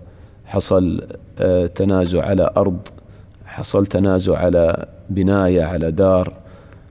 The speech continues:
حصل تنازع على مجموعة من الأموال المتنوعة، كيف تكون القسمة؟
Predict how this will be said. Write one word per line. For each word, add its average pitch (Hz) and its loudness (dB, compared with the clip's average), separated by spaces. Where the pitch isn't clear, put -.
حصل 101 0
تنازع 92 0
على 92 2
مجموعة 92 2
من 92 2
الأموال 92 2
المتنوعة، 90 0
كيف - -4
تكون 110 2
القسمة؟ 98 -2